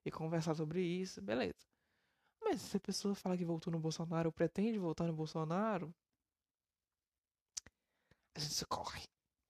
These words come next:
A gente se corre, principalmente a gente que, né, é minoria, a gente corre o máximo possível. E com certeza uma pessoa que fala assim é uma pessoa que não sabe o que tá falando,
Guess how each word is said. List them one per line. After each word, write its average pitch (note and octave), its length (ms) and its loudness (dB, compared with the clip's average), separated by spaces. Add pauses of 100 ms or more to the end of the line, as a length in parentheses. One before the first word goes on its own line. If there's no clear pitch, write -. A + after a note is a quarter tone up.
(580)
A - 40 0
gente D3+ 180 -4
se C#3 160 -2
corre, D3+ 640 4
principalmente D3 760 0
a C3+ 60 -4
gente E3 540 0
que, - 120 -4
né, E3 480 8
é - 80 0
minoria, E3+ 680 8
a - 20 6
gente E3 220 -4
corre F#3+ 300 -2
o G#3+ 40 -2
máximo A#3+ 400 -4
possível. E4 1040 -6 (960)
E A#3 80 4
com E4 300 -2
certeza A3 380 4
uma G#3 160 4
pessoa G3 260 0
que - 100 -14
fala D#3+ 200 2
assim E3+ 400 -2 (1000)
é D#3+ 60 -2
uma D#3+ 80 2
pessoa D#3 260 -2
que D#3 80 -4
não D3+ 160 0
sabe F#3+ 200 4
o A#3 80 -2
que - 20 -2
tá A3 60 -2
falando, F#3+ 480 6